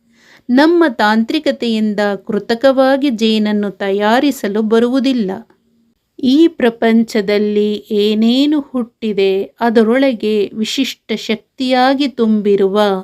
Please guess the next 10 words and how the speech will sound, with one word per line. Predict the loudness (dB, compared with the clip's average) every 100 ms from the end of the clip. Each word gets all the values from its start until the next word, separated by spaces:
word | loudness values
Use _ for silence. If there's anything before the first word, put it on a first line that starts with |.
| -10 _ _ _ _
ನಿಯಾಮಕ | 2 4 4 0 -2 -4 -6
ಶಕ್ತಿಯಾದ | -6 -8 -10 _ -6 -4 -2 -4 -2 -2 -2 0
ಜನೇಶ್ವರ | 0 0 0 0 -2 -4 -2 -2
ಭಗವಂತನನ್ನು | -2 -2 0 0 0 0 -2 -2 -2 -2 -2 -2 -2 -4 -8 _ _ _ _ -6
ಅಪರೋಕ್ಷ | 0 2 4 2 0 -4 -6
ಜ್ಞಾನಿಗಳು | -4 -4 -2 -2 -2 -2 -2 0 2 0 -2 _ _ -6
ಪ್ರತಿಯೊಂದರಲ್ಲೂ | -4 0 2 2 2 2 2 0 -2 -4 -4 -4
ಕಾಣುತ್ತಾರೆ. | -4 -6 -4 -4 -6 -8 -8 -6 -6 -8 _ _ _ _ _ _ _ -4
ನಾಯಿ | 0 0 2 2
ಇರಲಿ, | 0 0 0 2 0 -2 -4